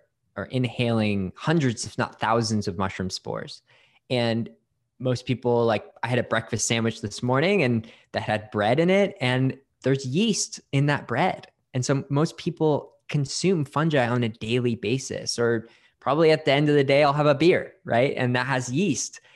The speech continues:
in it. Um, and so most people consume, and fungi are a crucial point of their life, and they don't even know it, right? Um, and so they, there's estimated five million species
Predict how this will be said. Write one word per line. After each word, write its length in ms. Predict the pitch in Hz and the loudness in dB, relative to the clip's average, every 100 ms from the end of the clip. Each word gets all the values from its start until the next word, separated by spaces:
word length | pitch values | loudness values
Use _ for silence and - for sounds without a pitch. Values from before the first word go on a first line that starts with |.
| _ _ - | _ _ -4
in 140 | 127 | -2
it. 280 | 117 110 - - | 0 -2 -6 -6
Um, 500 | 113 113 110 110 107 | -2 0 0 0 -2
and 120 | 135 | -2
so 200 | 156 139 - | -2 -4 0
most 260 | 160 208 | 0 2
people 220 | - 214 202 | -2 -4 -2
consume, 880 | 147 127 - - 156 175 135 123 123 | -2 -2 -4 0 4 4 4 2 0
and 160 | 123 - | -4 -6
fungi 460 | - 151 185 135 | -4 0 4 4
are 180 | 120 117 | 4 2
a 120 | 120 117 | -2 -4
crucial 840 | - - 208 220 139 113 110 - _ _ | -6 -2 0 2 2 2 0 -6 _ _
point 280 | - 226 208 | 0 0 2
of 120 | 135 | 2
their 140 | 120 120 | 4 4
life, 280 | 208 208 | 4 4
and 120 | 190 254 | 2 2
they 40 | |
don't 200 | 349 240 | 2 2
even 240 | 139 117 | 2 0
know 200 | 120 226 | 0 2
it, 220 | 160 - - _ | 2 0 -12 _
right? 300 | - 175 262 - - | -2 -2 -4 -10 0
Um, 460 | 143 147 147 143 139 - _ _ | 2 4 2 0 -4 -12 _ _
and 140 | - 160 | -2 0
so 560 | - 180 175 170 - - _ _ _ _ _ _ _ _ - | 4 4 6 4 2 -6 _ _ _ _ _ _ _ _ -6
they, 560 | 131 170 196 - 151 151 | 2 6 4 2 -4 0
there's 260 | 170 165 - | 2 2 0
estimated 480 | 180 190 180 151 | 0 2 2 2
five 400 | - - 139 165 | -2 -10 -2 0
million 640 | 151 131 131 139 139 123 117 | 0 0 2 2 2 2 0
species 960 | - - 117 - 110 101 - - - | -2 -4 -4 -4 -4 -4 -2 -4 -4